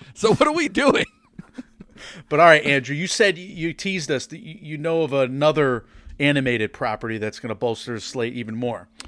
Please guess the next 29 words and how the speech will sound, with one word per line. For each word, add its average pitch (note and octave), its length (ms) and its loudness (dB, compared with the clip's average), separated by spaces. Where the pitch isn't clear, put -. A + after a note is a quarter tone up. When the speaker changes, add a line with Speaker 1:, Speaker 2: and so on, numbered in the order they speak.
Speaker 1:
Well, D#3+ 120 6
there's E3 300 0
two. E3 280 4
I B2+ 80 0
mean, C3 180 -2
The B2 100 2
Sea G3 260 -2
Beast F3 320 -4
is D3+ 140 -6
coming C#3 300 -2
out B2+ 300 2
real C3 220 2
soon. C3 340 -2
It's B2 140 -4
a A2 60 0
monster A#2+ 480 0
hunter B2 320 0
on A#2 120 0
the G#2 100 -2
high A#2 220 2
seas B2+ 560 -4
movie B2+ 360 -2
with A2+ 180 -4
a G2+ 60 0
child A2 400 0
befriending A2 420 -4
a G2 80 -2
sea B2+ 200 -6
monster. A2+ 560 -2